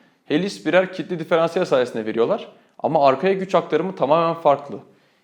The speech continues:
Evo'nun bahsettiğim gibi yüzde on, öne yüzde seksen, arkaya yüzde yirmi veren elektronik bir sistemi var. Bu sistem, e, güce ihtiyaç olduğu zaman dağılımı hemen arkaya doğru yönlendirebiliyor. Hemen öne doğru geri alabiliyor.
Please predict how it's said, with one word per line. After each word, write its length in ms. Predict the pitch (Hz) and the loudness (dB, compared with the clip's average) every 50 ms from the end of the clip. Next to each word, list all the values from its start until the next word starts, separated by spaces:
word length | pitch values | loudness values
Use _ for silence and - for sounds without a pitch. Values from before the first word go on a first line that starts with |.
| _ _ - | _ _ -6
Evo'nun 520 | 143 165 180 202 185 185 208 208 196 - | -6 0 2 2 2 2 -2 -4 -2 0
bahsettiğim 460 | 123 120 120 - 202 - - 196 190 | 0 0 0 -2 -10 -8 -6 -6 -6
gibi 100 | 170 156 | -4 -6
yüzde 420 | 131 123 120 120 127 131 175 185 185 - - - | -8 -8 -8 -10 -6 -2 -2 -2 -2 -4 -14 -6
on, 180 | - 131 131 - | -4 -4 -4 -2
öne 200 | 123 127 147 175 | -4 -4 -2 -2
yüzde 280 | 190 175 147 135 160 156 | -2 -2 -2 -4 -6 -6
seksen, 360 | - 160 165 - - 180 175 | -4 -6 -6 -4 -4 -6 -4
arkaya 340 | - 127 131 - 175 170 160 | -4 -6 -6 -4 -6 -6 -4
yüzde 260 | 143 135 131 131 151 | -6 -8 -6 -8 -6
yirmi 320 | 147 147 143 170 180 170 | -6 -4 -4 -4 -2 0
veren 220 | 151 135 151 175 175 | 0 0 0 -2 -4
elektronik 560 | - 131 135 135 135 - 160 170 185 180 - 196 | -2 -2 -2 -2 -4 -6 -6 -6 -6 -6 -6 -8
bir 60 | 170 | -8
sistemi 500 | - - - - - 156 151 131 110 101 | -8 -10 -16 -8 -6 -4 -4 -4 -4 -8
var. 220 | 87 - - - _ _ _ _ _ _ _ _ _ _ _ _ _ _ _ - | -8 -10 -12 -20 _ _ _ _ _ _ _ _ _ _ _ _ _ _ _ -4
Bu 100 | 147 175 | -4 -4
sistem, 540 | 175 - 180 - - 180 180 220 247 - - - _ _ _ _ _ _ - - | -4 -6 -10 -8 -2 -2 -2 -2 -2 -10 -16 -20 _ _ _ _ _ _ -6 -4
e, 180 | 98 101 - - - 117 | -4 -4 -4 -6 -10 -8
güce 220 | 123 123 156 190 196 | -6 2 2 2 2
ihtiyaç 360 | 170 - - 175 180 180 180 | 2 0 0 0 0 2 2
olduğu 260 | 156 151 147 165 190 | 0 0 2 0 2
zaman 360 | 165 156 151 170 180 170 135 | 2 4 4 4 2 4 4
dağılımı 340 | 135 131 139 147 170 180 175 | 6 6 6 6 4 2 0
hemen 160 | 175 180 175 | 0 0 2
arkaya 360 | 160 151 143 143 - 170 160 | 2 2 2 2 0 -2 0
doğru 160 | 147 156 156 151 | 0 0 0 0
yönlendirebiliyor. 760 | 143 131 131 135 139 135 135 143 147 139 123 117 113 113 123 | 0 -2 -2 -2 -4 -4 -2 0 0 0 0 0 -2 -2 -2
Hemen 160 | 131 135 127 | -2 -4 -2
öne 200 | 131 131 131 127 | 0 -2 -2 0
doğru 160 | 135 131 127 | 0 0 0
geri 200 | 120 123 123 135 | 2 0 2 4
alabiliyor. 520 | 135 131 131 123 113 120 113 123 143 175 | 4 2 2 0 -4 -4 -4 -2 -2 -4